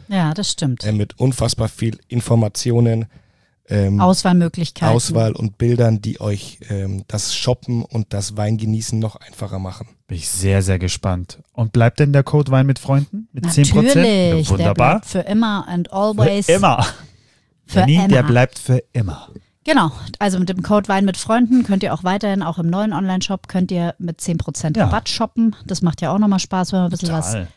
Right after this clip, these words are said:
Speaker 1: spart. Oder ihr kommt hierher nach, äh, Kirchheim, also Heimstetten, zu David und Memo in die Vinothek. Da bekommt ihr auch die zehn Prozent, wenn ihr den Code nennt, Wein mit Freunden. Und, äh, könnt euch auch ein bisschen durchprobieren. Wir haben immer wieder ein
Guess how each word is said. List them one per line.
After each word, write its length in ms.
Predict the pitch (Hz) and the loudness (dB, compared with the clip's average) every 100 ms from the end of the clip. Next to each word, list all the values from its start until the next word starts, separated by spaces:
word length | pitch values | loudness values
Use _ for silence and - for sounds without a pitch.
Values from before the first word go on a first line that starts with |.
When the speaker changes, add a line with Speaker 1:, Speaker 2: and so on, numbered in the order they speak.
| _ | _
Speaker 1:
spart. 480 | - 262 269 269 | -6 0 0 0
Oder 140 | 233 226 | 0 0
ihr 160 | 208 | 0
kommt 260 | 180 185 175 | -2 -4 -4
hierher 320 | 165 180 202 | -2 0 0
nach, 340 | 196 165 - - | 0 -2 -6 -6
äh, 300 | 165 151 156 | -2 -2 -4
Kirchheim, 480 | - 226 214 220 202 | -6 -8 -6 -4 -2
also 220 | 160 156 | -2 -4
Heimstetten, 580 | 139 147 - 214 - 208 - - - | -4 -4 -4 -8 -4 -6 -6 -14 -20
zu 120 | - | -6
David 300 | 196 175 175 | -2 0 -2
und 100 | 180 180 | -2 -2
Memo 240 | 240 240 | 2 2
in 80 | 208 | 2
die 100 | 202 | 0
Vinothek. 600 | 233 240 - 220 214 - _ _ _ _ | 2 2 0 -4 -4 -8 _ _ _ _
Da 120 | - | -6
bekommt 320 | 180 175 175 175 | -4 -2 -2 -2
ihr 120 | - | -2
auch 60 | 240 | -4
die 160 | 269 | -4
zehn 220 | - 277 | 0 2
Prozent, 440 | 269 285 - 269 269 | 2 -2 0 0 2
wenn 100 | 262 | 2
ihr 80 | 262 | 2
den 180 | 262 | 2
Code 280 | 254 247 269 | 0 -6 -6
nennt, 280 | 254 262 254 | -4 -2 -4
Wein 160 | 247 240 | -4 -4
mit 120 | 247 | -6
Freunden. 520 | - 247 247 - 254 _ _ _ - _ | -6 -2 -2 -4 -8 _ _ _ -20 _
Und, 360 | 196 196 185 | 0 2 2
äh, 160 | 190 175 | -2 -2
könnt 200 | 180 170 | -2 -4
euch 140 | 139 | -6
auch 40 | 151 | -8
ein 60 | 147 | -8
bisschen 180 | 175 | -8
durchprobieren. 800 | 180 269 - - 220 220 214 208 | -6 -6 -6 -12 -6 -2 0 0
Wir 80 | 190 | -2
haben 100 | 175 | -4
immer 200 | 180 165 | -6 -4
wieder 160 | 165 | -4
ein 80 | 156 | -6